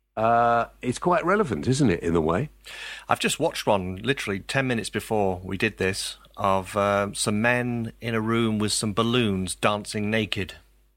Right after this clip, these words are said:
Speaker 1: Yeah, well, you know, uh, uh, we, we did quite a lot of that. We had naked men, naked women, but that was the, uh, there was no babe station in those days, so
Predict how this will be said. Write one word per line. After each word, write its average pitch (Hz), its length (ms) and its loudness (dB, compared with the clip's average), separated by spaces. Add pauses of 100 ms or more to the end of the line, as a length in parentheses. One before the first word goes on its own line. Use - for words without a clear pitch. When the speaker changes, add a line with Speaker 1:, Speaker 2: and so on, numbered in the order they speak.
(1400)
Speaker 1:
Yeah, - 240 4 (100)
well, - 360 0
you 147 120 6
know, 127 220 -2 (100)
uh, 104 200 4
uh, 95 100 2
we, 101 280 2
we 101 180 2
did 101 240 0
quite 95 220 4
a 113 40 4
lot 139 180 6
of 67 80 -12
that. 104 180 2
We 98 100 -2
had 82 240 -4
naked 85 440 -2
men, 92 220 2
naked 82 340 -4
women, 98 280 2
but 101 160 -2
that 95 200 -2
was 87 220 -6
the, 87 360 -2
uh, 90 40 0
there 95 160 2
was 104 260 2
no 98 160 6
babe 127 320 0
station - 440 -10
in 65 100 -16
those 69 260 -8
days, - 220 -12
so 76 200 0